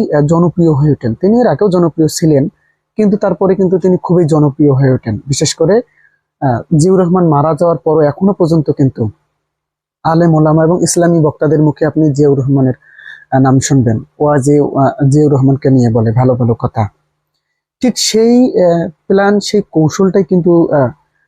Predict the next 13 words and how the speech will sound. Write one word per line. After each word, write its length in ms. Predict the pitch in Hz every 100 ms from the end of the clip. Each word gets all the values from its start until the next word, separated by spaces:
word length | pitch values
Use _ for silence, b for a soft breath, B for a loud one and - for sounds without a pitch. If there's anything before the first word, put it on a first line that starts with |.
| _ _
তারেক 300 | 143 139 170 160
রহমান 300 | 139 160 151
কিন্তু 240 | 151 143 139
এবার 140 | 131
হাতে 220 | 120 123
নিচ্ছেন। 300 | 123 117 120 117
জামাতকে 460 | 104 120 151 - 165
মোকাবেলা, 560 | 147 160 151 156 170 196 - _ _ _ _ _ -
আহ, 240 | 123 113 - _ 135
জামাতকে, 540 | 139 156 165 - 180 185 - 160
আহ, 160 | 120 - _ _
কোণঠাসা 520 | 214 208 190 185 202
করা 280 | 180 131 117